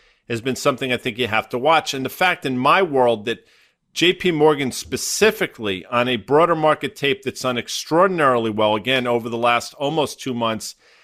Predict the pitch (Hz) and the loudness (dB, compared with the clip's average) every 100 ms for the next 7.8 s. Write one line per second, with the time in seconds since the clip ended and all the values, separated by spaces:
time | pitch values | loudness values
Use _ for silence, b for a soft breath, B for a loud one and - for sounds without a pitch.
0 | b - 139 165 202 143 147 127 147 196 | b -6 -2 4 4 4 0 0 4 4
1 | 135 110 131 160 147 - 175 - 160 - | 4 0 -2 -6 -6 -6 -8 -6 -8 -4
2 | 160 147 135 135 143 143 113 135 139 127 | -4 -2 -4 0 0 0 -2 -2 0 -2
3 | - 151 135 127 123 123 127 - 139 131 | 0 0 0 -2 0 0 -2 -2 0 2
4 | 120 131 123 - 127 - - 147 127 104 | 2 -2 -2 -2 -2 -2 -4 -2 -2 -4
5 | _ _ _ - 123 156 190 214 202 180 | _ _ _ -4 0 0 0 -2 0 0
6 | - - 160 160 - 143 120 143 165 151 | -2 -2 2 2 2 -6 0 2 4 4
7 | 120 120 131 131 120 170 160 104 | 0 -4 -8 -6 -2 0 0 -4